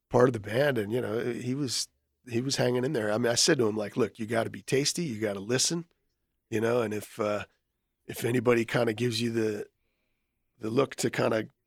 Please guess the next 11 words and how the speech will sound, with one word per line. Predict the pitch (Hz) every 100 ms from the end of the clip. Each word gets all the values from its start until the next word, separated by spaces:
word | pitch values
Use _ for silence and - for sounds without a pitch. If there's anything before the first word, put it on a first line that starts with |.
| _ _ _ _ -
lay | 123 120
back, | 120 143 147 -
you |
gotta | 123 107
lay | 110 104
back," | 120 143 139 -
you | 131
know, | 123
and | 120
it, | 151 -
it, | -